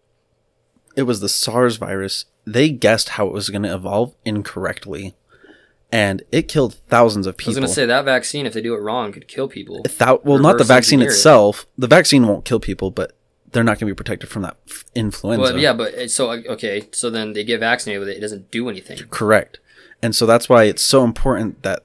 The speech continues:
Speaker 1: the scientists get it right. But at the end of the day, it's a guessing game.
Speaker 2: Yeah.
Speaker 1: Isn't that
Speaker 2: Isn't
Speaker 1: just
Speaker 2: that all genetics is?
Speaker 1: Yeah, really.
Speaker 2: I mean,
Speaker 1: I mean,
Speaker 2: if
Speaker 1: it is.
Speaker 2: you're looking
Speaker 1: You
Speaker 2: at it from a, I mean,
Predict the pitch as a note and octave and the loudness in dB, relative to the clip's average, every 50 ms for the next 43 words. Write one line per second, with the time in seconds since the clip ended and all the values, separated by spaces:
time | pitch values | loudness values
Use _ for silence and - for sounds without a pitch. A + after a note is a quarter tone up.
0 | _ - - A2+ G#2 - A#2 A2+ G#2+ - - G2+ - - - _ - G#2+ G#2+ G#2+ | _ -10 -8 -2 0 0 0 0 -2 -4 -6 -6 -6 -8 -6 _ -4 -2 -2 -2
1 | - - G2 F#2 F2+ F#2+ G2+ C3+ A3 B3+ - - _ _ _ _ _ _ - _ | -4 -4 -8 -8 -6 -4 -4 -6 -6 -8 -12 -20 _ _ _ _ _ _ -20 _
2 | _ _ _ - A2 - A#2+ B2 - A#2 - A#2+ B2+ G#2 G2+ G2+ G2+ G2 F#2+ - | _ _ _ 0 2 2 2 2 2 2 2 2 2 0 0 0 0 -2 -2 -6
3 | _ A2+ G#2 - G#2 F#2+ - G#2 G2 F#2+ - F#2+ F#2 F#2 F#2 F#2 F#2 F#2 - _ | _ -6 -6 -4 -6 -6 -6 -6 -4 -4 -4 -6 -6 -8 -8 -10 -10 -12 -14 _
4 | _ _ _ A#2 A2 G#2+ G2+ G2 F#2+ - _ _ _ - A#2 B2+ E3 F#3 - C#3+ | _ _ _ -4 -2 -2 -2 -4 -6 -10 _ _ _ -4 0 0 0 4 4 4
5 | A#2 - A#2 A#2 C3 C#3 C#3 C#3 C#3 C#3 B2+ A#2+ A#2+ A#2 A#2+ A#2+ A#2+ - - A2+ | 4 4 0 -2 2 4 6 6 6 6 4 2 0 0 2 2 0 0 0 -2
6 | A2+ B2+ C3 - - - _ _ _ _ _ _ _ _ _ _ _ _ _ C#3 | -2 -2 -2 -4 -8 -10 _ _ _ _ _ _ _ _ _ _ _ _ _ 2
7 | C3 C3+ - B2+ C3 B2+ A#2+ B2 D3 D#3 B2+ A#2 A#2+ A#2 A#2 A#2+ A#2+ B2 C3 C3 | 2 2 2 0 -4 0 4 6 6 6 6 6 6 4 4 4 4 4 6 8
8 | C3 B2+ B2+ A#2+ C3 C3 C3 C3+ C#3 C3+ C#3 D3+ C#3+ D3 D3 C#3 C3+ C#3+ C#3+ C3+ | 8 6 8 8 8 8 8 8 6 6 6 6 6 6 6 6 6 4 4 4
9 | - D3+ C3+ B2+ B2 A#2+ - - - - _ _ _ _ - D3 D3 D#3 D3+ C#3+ | 2 2 2 4 2 2 0 -4 -16 -20 _ _ _ _ 0 2 4 4 4 2
10 | C3 | 2